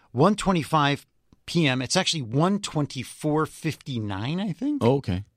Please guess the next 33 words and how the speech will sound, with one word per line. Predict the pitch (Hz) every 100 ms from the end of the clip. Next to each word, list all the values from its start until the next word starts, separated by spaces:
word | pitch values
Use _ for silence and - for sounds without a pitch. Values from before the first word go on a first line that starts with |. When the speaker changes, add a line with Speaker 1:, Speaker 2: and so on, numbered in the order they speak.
| _
Speaker 2:
That's | 104 104
much | 104 101 101
more | 90 76
accurate. | 76 - 90 -
Speaker 1:
A | 139
very | 110 156 165 160 -
spontaneous, | 135 - 131 104 - 123 120 117 104 - - - _ _ _ _
must | 107 120 135 -
happen | - 123 117 117
at | 117 127 -
that | 117 -
second. | - 98
Speaker 2:
I | 170
had | 190 160
a | 135
plan | - 143 156 127
to | 120 98
go | 101 98 98 92
kayaking | - - 160 208 139 95 - 80 78 85 _ -
in | 98 104 107 95
Oxnard | 107 117 117 98 82 78 82 90 -
next | 92 107 117 -
week. | 104 147 120 110 -
I'm | - 107 117 117 104 110
going | 110 120 139 139 135 127
to | 117
try | - - 123 123 131 147
to | - 98
be | 110 123
in | - 117 110
the | 95
water. | 82 87 92 120 135 78 67 -
Speaker 1:
Whoa! | - 294 - 294 - 277 269 269 269 247 226 190 156 131